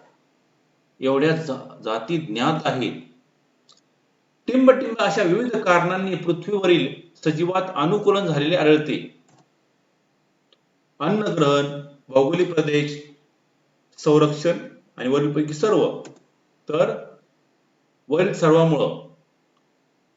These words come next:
वरील सर्व म्हणजे काय? अन्नग्रहण, भौगोलिक प्रदेश आणि संरक्षण अशा विविध कारणांनी पृथ्वीवरील सजीवात अनुकूलन झालेले आढळते.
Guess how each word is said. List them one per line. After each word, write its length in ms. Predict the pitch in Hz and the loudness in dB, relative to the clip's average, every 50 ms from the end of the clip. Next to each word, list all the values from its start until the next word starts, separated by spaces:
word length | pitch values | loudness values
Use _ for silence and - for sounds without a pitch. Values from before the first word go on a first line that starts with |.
| _ _ _ | _ _ _
वरील 160 | 127 135 143 139 | -4 -4 -4 0
सर्व 160 | 160 160 160 | 2 2 4
म्हणजे 220 | 151 147 156 170 | 4 4 2 0
काय? 300 | 151 - - - 123 123 - - - - _ _ - | 2 2 2 2 2 -2 -6 -10 -14 -18 _ _ -4
अन्नग्रहण, 760 | 139 143 156 160 156 147 131 143 135 135 139 143 139 135 123 | 0 2 4 4 4 4 4 4 4 4 4 4 2 0 0
भौगोलिक 420 | 123 127 135 143 156 160 156 156 | 0 0 2 4 4 2 4 2
प्रदेश 340 | 151 139 135 143 143 143 143 | 2 2 2 2 0 0 0
आणि 140 | 147 170 180 | -2 -2 -2
संरक्षण 560 | - - 220 208 202 - - - - 123 104 - - - - - _ _ _ _ _ _ - - | 0 2 4 4 6 4 4 2 0 0 0 -2 -4 -12 -16 -20 _ _ _ _ _ _ -12 -8
अशा 220 | 135 131 - 185 170 | -8 -6 -4 -2 0
विविध 320 | 156 151 185 233 240 240 | 2 2 2 4 4 4
कारणांनी 600 | 214 - 196 180 165 151 143 151 147 147 147 147 | 4 4 4 2 2 2 2 0 0 2 0 0
पृथ्वीवरील 460 | 147 147 151 147 - - 156 165 156 | 0 -2 -4 -4 -4 -6 -4 -4 -2
सजीवात 440 | 139 143 127 123 139 151 170 - - - - - - - _ _ _ _ | 0 -2 0 0 0 2 2 2 0 -2 -6 -12 -16 -20 _ _ _ _
अनुकूलन 580 | - 120 127 139 147 147 - 175 165 180 190 190 | -4 -2 0 2 2 2 0 0 0 0 0 0
झालेले 340 | 160 143 147 131 135 151 175 | -2 -2 -2 0 0 0 0
आढळते. 640 | - 165 185 185 170 160 139 101 - - - - | 0 0 -2 -2 -2 -2 -2 -2 -2 -6 -12 -18